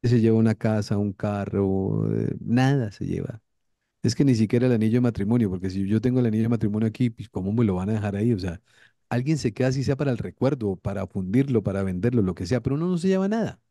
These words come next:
Si yo le hago esa pregunta a todos los, los que nos están es-, escuchando, ¿usted es consciente que nada se va a llevar? Todos van a contestar,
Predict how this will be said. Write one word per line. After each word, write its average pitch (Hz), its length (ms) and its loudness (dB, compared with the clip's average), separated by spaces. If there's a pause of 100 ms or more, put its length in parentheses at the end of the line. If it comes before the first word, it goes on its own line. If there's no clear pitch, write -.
(840)
Si 120 160 -4
yo 135 120 2
le 156 100 2
hago 165 460 0
esa 123 220 -2
pregunta 123 600 -2
a 113 120 -6
todos 123 220 0
los, 127 240 -4
los 95 220 -6
que 92 140 -2
nos 92 120 -2
están 113 180 0
es-, 120 240 -4
escuchando, 104 720 -2
¿usted - 220 -4
es 110 100 -4
consciente 131 680 0
que 104 140 -4
nada 110 240 -2
se 110 140 -4
va 101 80 -4
a - 40 -6
llevar? 107 320 -2 (1400)
Todos 147 260 4
van 135 140 4
a 127 60 2
contestar, 110 500 -2